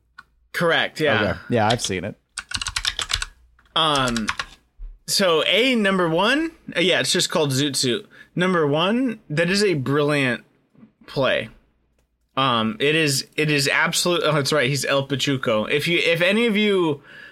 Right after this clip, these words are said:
Speaker 1: want a view into what it's like,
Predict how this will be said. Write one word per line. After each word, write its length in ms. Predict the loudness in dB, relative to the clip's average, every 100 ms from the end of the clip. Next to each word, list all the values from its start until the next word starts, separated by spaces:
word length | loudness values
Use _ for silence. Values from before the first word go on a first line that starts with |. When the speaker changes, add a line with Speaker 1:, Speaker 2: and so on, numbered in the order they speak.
| -20 _ -6
Speaker 1:
want 420 | -2 2 2 0
a 460 | 2 2 4 2 2
view 580 | 0 2 2 2 2 0
into 600 | 0 0 0 0 0 0
what 220 | 0 0
it's 300 | 0 -2 -2
like, 640 | 0 2 0 -2 -12 -18